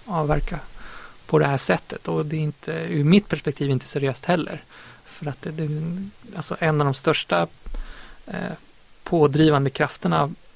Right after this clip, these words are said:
bakom växthuseffekten är ju fos-, förbränning av fossila bränslen. Och G sju-länderna vet ju, de subven-, subventionerar ju fossila bränslen och har gjort det under många, många år. Och det är en fråga som man inte rör vid.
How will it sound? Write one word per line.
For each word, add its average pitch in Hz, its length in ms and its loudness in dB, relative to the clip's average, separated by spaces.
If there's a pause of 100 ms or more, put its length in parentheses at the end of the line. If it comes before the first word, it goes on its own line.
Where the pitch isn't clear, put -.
(140)
bakom 165 560 -2
växthuseffekten 151 760 -4
är 156 100 -4
ju 180 240 -2
fos-, - 400 -12
förbränning 139 400 0
av 131 40 -2
fossila 139 300 -2
bränslen. 123 400 -2 (220)
Och 165 180 -4
G 151 120 0
sju-länderna 151 720 0
vet 151 500 -6
ju, 175 120 -10 (640)
de 139 140 -2
subven-, 160 600 -4
subventionerar 151 720 4
ju 135 80 2
fossila 165 360 -6
bränslen 170 400 -10
och 156 60 -8
har 143 80 -6
gjort 135 200 -8
det 165 60 -10
under 139 220 -6
många, 139 300 -4
många 135 260 -2
år. 202 300 -4 (180)
Och 165 80 -2
det 156 100 0
är - 40 2
en 147 60 2
fråga 147 200 -2
som 135 100 -2
man 139 80 0
inte 135 180 -4
rör 156 180 -4
vid. 175 100 -10